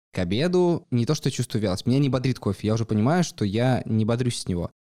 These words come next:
Но я чувствую, что у меня чуть-чуть голова болит, что вот как-то мне немножко не по себе. А стоит выпить, и я будто бы не улучшаю свое состояние там икс два, а я просто возвращаюсь в норму и чувствую себя нормально. И вот это меня начинает напрягать.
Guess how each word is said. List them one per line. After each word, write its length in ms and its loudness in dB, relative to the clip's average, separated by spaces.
Но 120 0
я 260 2
чувствую, 280 -4
что 140 -6
у 20 0
меня 100 0
чуть-чуть 340 -4
голова 380 0
болит, 480 -2
что 340 -4
вот 240 0
как-то 540 -2
мне 300 4
немножко 600 2
не 120 2
по 100 -2
себе. 320 -4
А 80 -2
стоит 320 -2
выпить, 480 -2
и 60 0
я 100 2
будто 280 -2
бы 120 2
не 380 2
улучшаю 440 2
свое 200 -2
состояние 500 0
там 380 -4
икс 180 -4
два, 280 -2
а 80 -2
я 80 0
просто 240 -2
возвращаюсь 500 0
в 60 -2
норму 380 2
и 120 -8
чувствую 300 -2
себя 200 0
нормально. 460 0
И 40 -2
вот 100 -2
это 140 -2
меня 100 4
начинает 360 0
напрягать. 480 -4